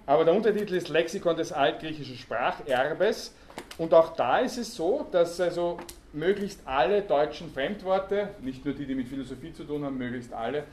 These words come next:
äh, übersetzt und hergeleitet werden. Ja? Also Sie schlagen das irgendwo auf und sehen Diagnosezentrum, kommt von, äh,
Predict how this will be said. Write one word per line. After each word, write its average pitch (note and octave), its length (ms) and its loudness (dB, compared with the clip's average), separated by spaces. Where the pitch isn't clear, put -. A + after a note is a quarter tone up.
äh, C3 220 -2
übersetzt D3 540 0
und B2+ 140 -8
hergeleitet C3 680 -2
werden. F2+ 260 -12
Ja? D#3 120 -8
Also A2 120 -12
Sie A#2 100 -12
schlagen C3+ 220 -2
das C3+ 140 -4
irgendwo B2+ 220 -2
auf D#3+ 260 4
und D#3 100 -2
sehen C#3+ 280 -4
Diagnosezentrum, F3 1200 0
kommt B2+ 240 -6
von, B2 300 -4
äh, A#2 240 -2